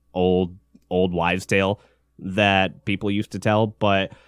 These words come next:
that's another one of those, like, deep-seated beliefs that you kinda grow up with once you hear them when you're young, and then you're, you're tribally invested in that knowledge. <sighs> Another benefit was, uh, she had a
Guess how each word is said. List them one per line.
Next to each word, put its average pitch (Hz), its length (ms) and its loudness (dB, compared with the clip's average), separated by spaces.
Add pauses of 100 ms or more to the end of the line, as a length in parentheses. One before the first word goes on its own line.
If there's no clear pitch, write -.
(100)
that's 160 340 0
another 123 260 4
one 110 120 4
of 98 80 2
those, 95 180 2
like, 90 340 0
deep-seated 98 640 -2
beliefs 85 500 -4
that 82 120 -6
you 82 140 -8
kinda 82 500 -2 (320)
grow 95 300 0
up 92 200 0
with 82 300 -6
once 95 320 -6
you 95 60 -4
hear 92 180 -4
them 85 140 -4
when 87 100 -4
you're 78 120 -6
young, 82 360 -4
and 80 140 -6
then 80 120 -8
you're, 76 360 -6
you're 76 320 -10 (160)
tribally 82 640 -6
invested 78 540 -10
in 73 440 -10 (300)
that 82 280 -10
knowledge. 76 520 -8 (960)
<sighs> - 380 -14
Another 78 240 -6
benefit 76 400 -8
was, 69 420 -10
uh, 80 180 -10 (140)
she - 180 -4
had 101 120 0
a 78 180 -8